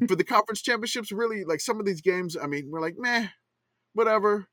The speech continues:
I mean, like, the Pac-twelve championship game, U S C Utah. Yeah, we're gonna watch. We watch all the games. But,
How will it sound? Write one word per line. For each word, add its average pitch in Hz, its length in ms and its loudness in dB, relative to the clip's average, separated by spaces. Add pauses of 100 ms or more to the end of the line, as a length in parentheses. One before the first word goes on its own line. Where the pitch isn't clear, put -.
(260)
I - 40 -2
mean, 180 160 2
like, 165 200 2
the 156 80 0
Pac-twelve 175 480 2
championship 175 400 0
game, 165 300 2
U 165 120 2
S 160 120 0
C 185 80 -2
Utah. 165 380 -4
Yeah, 240 200 0
we're 240 160 -6
gonna 302 200 2
watch. 233 560 -2
We 226 120 -2
watch 208 280 2
all 214 160 2
the 254 100 -2
games. 233 560 -4
But, 147 200 -2